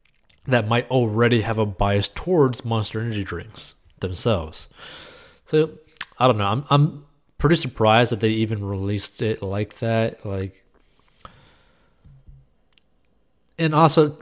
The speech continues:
the design on it as well, it makes you feel like you're actually getting less liquid in it compared to, like, a normal Coke can. So if someone wants the flavor of a Coke, but they see that can compared to a normal Coke can,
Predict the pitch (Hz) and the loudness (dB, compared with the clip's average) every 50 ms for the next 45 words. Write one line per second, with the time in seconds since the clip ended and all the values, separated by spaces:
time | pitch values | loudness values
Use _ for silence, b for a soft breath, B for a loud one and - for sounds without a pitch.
0 | _ _ - - - 135 143 135 117 104 107 113 107 110 123 131 143 143 139 143 | _ _ -6 -6 0 2 4 2 4 4 2 4 4 4 2 2 2 2 2 2
1 | 143 120 123 107 - 101 92 101 107 117 131 139 - 135 120 113 117 117 120 131 | 2 0 -2 -4 -4 -2 0 2 4 4 4 4 2 -2 -2 0 -2 2 4 4
2 | 151 147 143 - - - - - - 135 127 123 113 107 101 127 - _ - - | 4 4 2 -2 -2 -2 -2 -4 -4 -2 -2 0 0 0 -2 -4 -8 _ -20 -20
3 | - - - 110 113 113 113 113 117 - - 113 113 113 - 113 101 107 98 95 | -12 -4 0 2 2 4 4 2 2 2 2 0 0 0 0 -4 -4 -4 -4 -4
4 | 90 90 90 90 95 95 101 104 110 - - - - - - - - _ _ _ | -6 -6 -4 -2 0 0 2 0 0 -2 -4 -6 -6 -8 -10 -12 -16 _ _ _
5 | _ _ _ _ _ _ - 95 95 101 110 - - 123 120 - - 110 110 110 | _ _ _ _ _ _ -8 -2 0 0 -2 2 2 2 2 2 0 -2 0 2
6 | 123 139 165 151 147 - - - _ _ _ - 131 117 104 - 117 110 - 117 | 4 2 2 2 -2 -10 -14 -14 _ _ _ -4 -4 -2 0 0 0 4 4 4
7 | 110 107 - 120 104 98 104 104 101 95 90 - - - 120 120 113 - - - | 4 4 0 -2 -2 -2 -2 -2 -2 -4 -6 -8 -2 0 0 0 0 -2 -8 -8
8 | 92 87 82 - - - - - 104 101 98 - - 123 117 117 113 110 110 113 | -8 -8 -10 -12 -12 -8 -4 -2 -2 -2 -2 -2 -2 0 0 0 0 -2 -2 -2
9 | 110 110 - - - 110 104 95 - - - 117 113 110 107 110 104 104 95 95 | -2 -4 -6 -2 0 0 0 0 -4 -6 -2 2 2 2 4 2 0 0 -2 -4
10 | 95 - _ - 147 151 139 135 127 - - B B B B B B B B B | -8 -10 _ 2 4 4 4 4 2 -2 -8 B B B B B B B B B
11 | B B _ - 107 110 104 - 131 117 98 98 101 107 107 - - 123 117 117 | B B _ -2 -2 -2 -2 0 -2 -2 0 0 0 0 0 0 -2 0 0 0
12 | 117 117 117 - - 117 107 - - 107 110 113 110 - - - 110 107 104 104 | 0 -2 -4 -6 -6 -8 -6 -4 -4 -2 -2 -2 -2 -4 -4 -2 0 0 0 0
13 | 101 98 95 92 90 87 - _ _ _ - 117 104 101 104 107 104 101 95 - | -2 -2 -4 -4 -6 -10 -14 _ _ _ -8 -8 -4 -2 -2 -2 -2 -4 -6 -2
14 | - 110 117 110 - - 147 151 156 165 160 | 0 0 0 0 0 0 2 2 2 0 -4